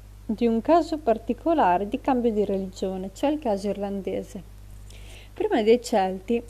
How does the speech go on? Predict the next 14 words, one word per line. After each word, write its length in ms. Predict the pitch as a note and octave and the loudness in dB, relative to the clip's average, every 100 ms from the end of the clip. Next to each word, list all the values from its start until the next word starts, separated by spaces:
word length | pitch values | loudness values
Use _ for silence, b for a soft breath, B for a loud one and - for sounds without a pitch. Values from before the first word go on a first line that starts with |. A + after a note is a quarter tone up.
| - - - - | -16 -16 -12 -4
vivevano 520 | A#3+ B3+ F4+ D4+ G#3 | -2 2 2 2 -2
in 160 | G3+ G3+ | -2 -2
Irlanda 560 | G#3 A3 F#3+ F#3 F#3+ | -2 0 -2 -4 -6
degli 340 | F#3+ G#3 A#3+ A#3 | -2 0 2 2
uomini 440 | F#3 F3+ F#3 F#3+ | 2 0 -2 0
che 100 | C4 | 4
hanno 180 | C4+ C#4 | 6 6
lasciato 560 | C4+ - - D3+ D3+ - | 6 6 4 4 2 2
tracce, 500 | A#3+ C#4+ - - - | 4 4 2 -4 0
in 100 | C4 | 0
particolare 720 | B3 C4 - D4+ E4 A3+ F#3 | 2 0 -2 0 2 2 0
abitazioni 800 | F3+ F#3+ G#3+ C#4+ - - G3 G3 | -2 -6 -2 -2 -2 -6 -4 -6
che 160 | G3+ A#3 | -4 -2
credevano 760 | C4 C4 A3 F#3 F3+ F#3+ F#3 | 0 0 2 0 -4 -6 -8